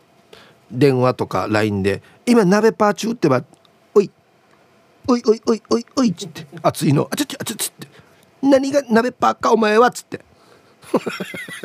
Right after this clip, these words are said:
<laughs> 地味だけど嫌なやつですね。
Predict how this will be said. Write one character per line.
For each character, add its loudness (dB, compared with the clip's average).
<laughs> -
地 2
味 6
だ 2
け -2
ど -2
嫌 2
な 0
や 0
つ -14
で -6
す -14
ね。 -4